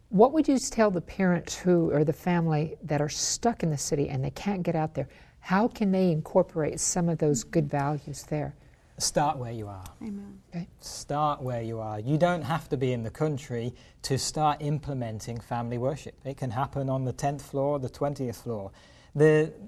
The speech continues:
Speaker 2: find a city park that's around there and just spend some time with the children, just enjoying. That's one of the things we didn't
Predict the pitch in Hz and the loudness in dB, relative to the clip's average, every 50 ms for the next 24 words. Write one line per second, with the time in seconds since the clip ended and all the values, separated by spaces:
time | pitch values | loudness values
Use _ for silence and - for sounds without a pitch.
0 | - - - - - - - 131 139 156 180 185 180 160 156 147 135 - - - | -18 -18 -18 -20 -12 -8 -6 -4 -4 -4 -4 -4 -2 -2 -2 -2 -2 -4 -4 -4
1 | 165 165 202 170 - 139 147 151 175 185 147 - - 131 123 - - 120 120 120 | -4 -2 -2 -4 -4 -4 -4 -4 -4 -6 -8 -8 -8 -8 -8 -8 -8 -6 -6 -6
2 | 113 113 107 110 110 107 107 107 107 107 95 - 143 180 185 - - - - 147 | -6 -6 -6 -6 -6 -6 -6 -6 -8 -8 -6 -4 -4 -4 -4 -6 -10 -8 -4 -4
3 | 147 165 160 - - 147 139 - - - - 120 135 151 160 160 151 139 123 127 | -4 -2 -4 -6 -8 -10 -10 -10 -12 -14 -10 -8 -6 -4 -4 -4 -4 -4 -4 -4
4 | 123 - - 120 - - 135 131 127 127 110 117 113 113 - 143 165 160 - 160 | -4 -6 -8 -10 -8 -4 -4 -2 -2 -2 -4 -4 -6 -4 -2 -2 -2 -2 -2 -4
5 | 160 156 113 135 139 139 139 143 139 139 143 131 139 135 120 - - 131 135 135 | -4 -2 -2 -2 0 0 0 0 -2 -2 -4 -4 -4 -4 -4 -4 -2 -2 -2 0
6 | 127 123 - - 135 131 123 117 117 120 120 127 123 123 143 | -2 -2 -2 -4 -4 -4 -4 -4 -6 -4 -4 -2 -2 -4 -6